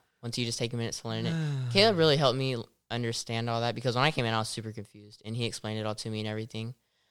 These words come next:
Speaker 1: Um, but yeah.
Speaker 2: The other thing is, I think I ju-, I'm just past mobile games.
Speaker 1: Yeah, well,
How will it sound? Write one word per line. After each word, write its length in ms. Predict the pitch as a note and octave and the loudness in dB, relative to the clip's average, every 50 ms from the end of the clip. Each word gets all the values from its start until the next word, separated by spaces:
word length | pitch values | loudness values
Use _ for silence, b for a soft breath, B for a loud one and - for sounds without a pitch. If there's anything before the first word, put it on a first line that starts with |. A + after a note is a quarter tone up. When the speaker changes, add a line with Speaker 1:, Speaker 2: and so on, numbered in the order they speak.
| _ _ _ - - | _ _ _ -6 -4
Speaker 1:
Um, 240 | A#2 A#2 A2 G#2 | -2 0 0 0
but 140 | G#2+ A#2+ A2+ | 0 -2 -2
yeah. 160 | A2 F#2 F2 - A#2+ - - | -2 -4 -6 -10 -12 -6 2
Speaker 2:
The 80 | C#3+ D#3+ | 4 4
other 140 | F#3 A#3 | 4 4
thing 180 | A3 - F3 D3+ | 4 2 2 2
is, 100 | C3 - | 2 4
I 120 | - - | 4 4
think 160 | C3 E3+ F#3+ G#3+ | 4 4 2 0
I 40 | |
ju-, 160 | F#3 D#3 C#3+ - | 0 0 0 0
I'm 100 | - C#3 | 2 2
just 160 | B2+ B2 - - | 2 2 0 -2
past 320 | - - A#2 G#2+ - - | -2 0 0 0 0 0
mobile 460 | - G#2+ G2+ A2 G#2+ G#2 F#2 G2+ G#2 F#2 | -4 -2 0 0 0 0 0 0 -2 -2
games. 600 | F2+ F2+ F#2 F2+ - - - - - - - - - _ _ _ _ _ _ _ _ _ _ _ _ | -4 -6 -6 -6 -8 -8 -6 -4 -2 -2 -2 -4 -8 _ _ _ _ _ _ _ _ _ _ _ _
Speaker 1:
Yeah, 220 | - A2 A2 A2 G2 | -10 -6 -6 -4 -2
well, 260 | F#2+ C#3 D#3 C3 - | 0 2 2 2 2